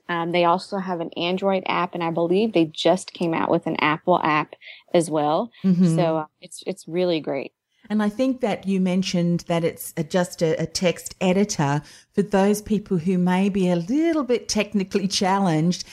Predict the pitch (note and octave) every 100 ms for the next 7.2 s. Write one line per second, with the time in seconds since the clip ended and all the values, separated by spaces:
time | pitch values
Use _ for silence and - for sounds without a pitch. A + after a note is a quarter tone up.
0 | - - F3 - G3+ G3 G#3+ G3+ F#3 F3+
1 | F3+ - F3 F3+ F3+ - F3 E3+ E3 D3+
2 | E3+ E3+ E3 E3+ E3+ - - F#3 F3 -
3 | - F3+ G3 F#3+ F#3 F3+ F#3 F3+ F3 -
4 | D#3+ E3+ E3 D#3+ E3 D#3+ - D#3 E3 D#3+
5 | D#3+ D#3 D#3+ E3+ G#3 G3+ A3 - G3+ G#3
6 | E3+ G#3 G#3 F3 F#3 F#3+ G3+ F#3 F3+ F#3
7 | F3+